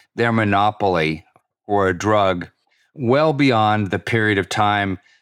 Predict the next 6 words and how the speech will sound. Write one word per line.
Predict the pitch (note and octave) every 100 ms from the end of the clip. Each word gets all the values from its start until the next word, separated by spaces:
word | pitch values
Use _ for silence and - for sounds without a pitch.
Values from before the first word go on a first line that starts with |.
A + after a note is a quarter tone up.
| -
that | G#2+
was | G#2 G#2+ F#2+
intended | G2+ F#2+ F3 E3+ C3 G#2 F#2+ G2 _ _ -
by | A2 G#2 G2 G2 F#2+ F#2+ _ _ _ _ -
patent | B2 A#2 G#2+ A2
law | G#2 G2+ G2+ G2 G2